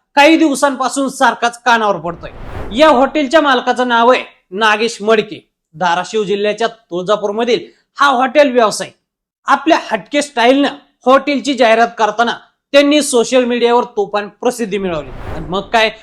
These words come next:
रोज हॉटेलची गर्दी, कापलेल्या बोकडांची संख्या सांगायला लागला. ह्याच्या ह्याच हटके स्टाईलला नेटकऱ्यांकडून जबरदस्त प्रतिसाद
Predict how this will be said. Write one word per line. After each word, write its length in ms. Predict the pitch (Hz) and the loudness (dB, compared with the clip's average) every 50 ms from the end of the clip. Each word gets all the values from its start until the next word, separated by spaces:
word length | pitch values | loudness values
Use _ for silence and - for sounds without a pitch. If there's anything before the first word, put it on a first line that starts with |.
| - _ _ _ _ _ - | -20 _ _ _ _ _ -4
रोज 320 | 202 233 285 311 330 294 311 | 0 4 6 6 6 6 6
हॉटेलची 440 | 294 277 285 294 285 247 - 285 | 6 6 4 2 -2 -2 -2 -2
गर्दी, 600 | 269 240 277 269 262 220 208 - - - _ _ _ _ - - | 2 4 4 4 4 2 -4 -8 -8 -18 _ _ _ _ -6 -2
कापलेल्या 460 | 190 190 190 202 220 220 220 220 214 | -2 -2 -2 -2 -2 0 2 2 2
बोकडांची 520 | 190 214 208 214 208 214 208 208 190 214 | 2 2 0 0 0 -4 -4 -4 -6 -8
संख्या 360 | - 226 208 208 170 214 208 | -6 -4 -6 -6 -4 -6 -6
सांगायला 420 | 208 214 190 190 180 185 180 196 196 | -4 -4 -6 -4 -2 -2 -2 -2 0
लागला. 340 | 190 185 175 175 175 - - _ _ _ _ _ _ | 0 -2 -2 -2 -6 -8 -8 _ _ _ _ _ _
ह्याच्या 320 | - 247 294 294 294 339 311 247 - | 2 2 2 4 4 0 -2 -2 -4
ह्याच 340 | - - 254 277 285 285 202 | -2 0 0 0 0 -2 -8
हटके 380 | 160 233 214 - - 277 277 262 | -10 -10 -12 -10 -4 -4 -4 -4
स्टाईलला 460 | - 247 233 233 247 262 269 190 120 - _ _ _ - | -2 -2 -2 -2 0 0 0 0 -2 -4 _ _ _ -4
नेटकऱ्यांकडून 880 | 226 269 285 277 - - 269 269 269 262 262 262 269 269 277 254 190 | 0 0 0 0 2 0 2 2 2 0 2 0 0 0 0 -2 -2
जबरदस्त 520 | 165 202 180 208 208 202 214 202 208 - 226 | -4 -2 -2 0 0 0 0 -2 -2 -8 -12
प्रतिसाद 520 | 226 - 180 175 165 180 170 - 190 | -12 -10 -16 -14 -14 -14 -8 -8 -8